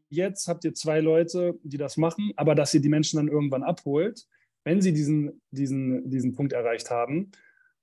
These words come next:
Und mit euren Erfahrungen, mit eurem neuen Bewusstsein, dass ihr die dann da abholt und sagt, okay, wie können wir euch denn jetzt unterstützen? Jetzt habt ihr die Freiheit,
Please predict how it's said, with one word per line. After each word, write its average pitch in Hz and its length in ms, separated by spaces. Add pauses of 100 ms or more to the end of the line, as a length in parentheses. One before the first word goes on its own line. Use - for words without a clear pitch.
(100)
Und 147 100
mit 147 160
euren 196 260
Erfahrungen, 180 640
mit 165 140
eurem 170 260
neuen 170 340
Bewusstsein, 156 920 (160)
dass 151 200
ihr 160 100
die 151 140
dann 139 260
da 185 200
abholt 180 580
und 160 120
sagt, 160 220
okay, 160 300
wie 165 100
können 196 200
wir 180 80
euch 170 140
denn 147 140
jetzt 180 200
unterstützen? 190 840 (420)
Jetzt 165 240
habt 247 200
ihr 285 100
die 175 100
Freiheit, 143 680